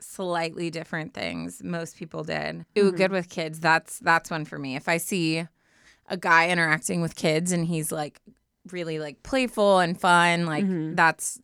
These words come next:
Speaker 1: that definitely gets my motor running. What's yours, Ash?
Speaker 2: Um, I need someone who is good at communicating.
Speaker 1: Yeah.
Speaker 2: And just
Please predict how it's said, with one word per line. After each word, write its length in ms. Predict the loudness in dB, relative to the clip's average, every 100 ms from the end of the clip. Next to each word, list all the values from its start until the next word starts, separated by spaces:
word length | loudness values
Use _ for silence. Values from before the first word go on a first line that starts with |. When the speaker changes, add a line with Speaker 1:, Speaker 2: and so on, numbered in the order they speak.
| -6
Speaker 1:
that 240 | -6 -4
definitely 640 | -8 -12 -14 -12 -12 -16 -18 _ _ _ _ _ _ _ _ -20 _ _ _
gets 240 | -6 -6 2
my 200 | 6 6
motor 360 | 6 4 4
running. 360 | 4 2 2 0
What's 200 | -4 -4
yours, 180 | -6 -4
Ash? 380 | -6 -8 -16 _ _ _ -20 -20 _ _ _
Speaker 2:
Um, 520 | 4 6 6 6 4 0 -6 -14 -6 2
I 180 | 4 4
need 240 | 2 -2
someone 460 | 0 0 2 2 0
who 340 | 0 0 0 4
is 720 | 4 6 4 0 -6 -10 -14 -20 _ _ _ _ _ _ _ 0
good 180 | 2 2
at 120 | -2
communicating. 720 | -4 -4 -4 -6 -8 -10 -8
Speaker 1:
Yeah. 240 | -6 -6 -6 _
Speaker 2:
And 380 | 0 2 2 0
just 340 | 0 0 -2